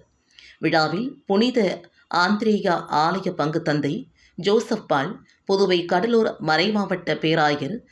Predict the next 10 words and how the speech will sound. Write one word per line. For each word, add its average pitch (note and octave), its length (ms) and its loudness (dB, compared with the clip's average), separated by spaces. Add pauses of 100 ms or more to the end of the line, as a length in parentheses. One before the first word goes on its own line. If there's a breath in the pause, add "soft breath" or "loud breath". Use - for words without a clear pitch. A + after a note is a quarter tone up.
(180 soft breath)
கல்விக்கான G#3+ 680 0
செயலர் F3 440 0
அருட்தந்தை F#3 640 2 (120)
பீட்டர் G3 380 -2
ராஜேந்திரன் D#3 600 -2
ஆகியோர் - 500 -4 (360 soft breath)
சிறப்பு A3 320 2
விருந்தினராக D#3+ 640 2
கலந்து D3+ 300 0
கொண்டு C#3+ 260 -2